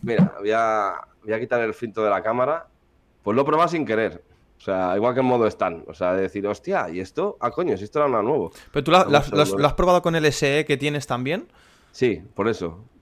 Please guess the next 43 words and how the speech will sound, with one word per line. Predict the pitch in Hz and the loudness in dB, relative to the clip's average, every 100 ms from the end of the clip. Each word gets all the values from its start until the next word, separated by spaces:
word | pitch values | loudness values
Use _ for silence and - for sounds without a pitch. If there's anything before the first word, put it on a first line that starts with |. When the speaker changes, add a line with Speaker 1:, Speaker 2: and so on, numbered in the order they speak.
| - | -8
Speaker 2:
Y | 131 | -6
Speaker 1:
La, | |
Speaker 2:
funciona. | 131 117 131 | -2 0 0
Speaker 1:
es | 143 | 0
que | 151 | 0
ni, | - | 0
ni | 131 | 2
me, | 135 - | 0 -2
ni | 123 120 | 0 2
me | |
acordaba. | 113 107 110 131 101 | 2 0 2 2 2
Entonces | 95 113 110 107 | -2 -2 -2 0
actualicé | 104 - 98 104 | -2 -2 -4 0
el | 135 | 0
S | 135 139 147 | 2 2 0
E | |
también. | 147 117 135 131 | 0 0 0 0
Ya | |
dije, | 104 - | -2 -2
"Bueno, | 107 95 | -2 0
ya | 104 | 0
que | 117 | -2
estamos, | - 120 123 | -4 -2 -2
actualizo | 101 95 101 | -6 -6 -6
los | 85 80 | -6 -6
dos". | 82 123 | -10 -10
Speaker 2:
<laughs> | 113 113 - - 208 | -12 -8 -8 -2 -2
Speaker 1:
Vale, | 92 180 76 | 0 -2 -2
voy | 82 | -6
a | 185 | -6
dejarlo | 185 - - | -4 -2 0
aquí. | 139 | 4
Speaker 2:
El | 139 | 4
S | 147 165 | 6 4
E | |
es | 165 | 6
peligroso, | 165 135 143 131 123 | 6 8 6 6 4
¿eh? | 139 | 4
Pasarlo | 135 123 123 120 | 4 2 2 0
al | |
diecisiete. | 117 120 113 117 110 - | 0 -2 -4 -4 -4 -2
<laughs> | 185 - 196 - 180 - | -2 0 -6 -2 -4 -4
Speaker 1:
Ya, | 101 123 110 | 0 2 2